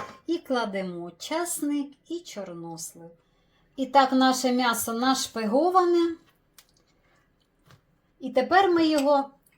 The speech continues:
заливаємо маринадом. Отак його гарнесенько. І робимо йому масажик, щоби пройшли і в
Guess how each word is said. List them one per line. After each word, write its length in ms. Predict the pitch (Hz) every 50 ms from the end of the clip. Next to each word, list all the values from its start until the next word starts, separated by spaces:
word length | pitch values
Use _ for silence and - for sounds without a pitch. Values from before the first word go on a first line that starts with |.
| _ _ _ _ _ _ _ _ _ _ _ _ _ _ _ _ _ _ _ _ _ _ - - -
заливаємо 760 | 254 262 302 381 381 339 320 285 349 370 349 302 269 254 247 233
маринадом. 960 | 233 233 226 220 214 202 190 185 175 165 160 156 156 156 156 156 165 180 _ _ _ _ _ - -
Отак 420 | 240 208 - 185 175 175 - -
його 260 | 185 180 180 180 185
гарнесенько. 1120 | 185 185 185 185 180 190 220 269 311 320 311 - - 311 294 285 277 269 - 285 269 269 262 262 - _ _ _ _ _ _ _ _ _ _ _ _ - - - - - - - - - - _ _ -
І 120 | 277 311
робимо 340 | 330 381 392 294 320 311 285
йому 180 | 269 269 269 269 - _ _ _ _ _ _ -
масажик, 760 | 208 220 240 240 240 - - 240 190 180 175 160 175 175 170 - - - _ _ _ _ - _ _ _ _ _ _ _ _ _ _ _ _ _ _ _ _ - _ _ _ _ _ _ _ _ _ _ _ _ _ _ _ _ _ _ _ _
щоби 520 | _ - - - - - 214 214 208 214 214
пройшли 720 | 214 208 214 214 202 - - - 208 202 202 196 185 180 - _ _ _ _ _ _ _ _ _ _ _ _ _ _ _ _ _ _
і 180 | 247 220 208 208
в 240 | 185 185 - -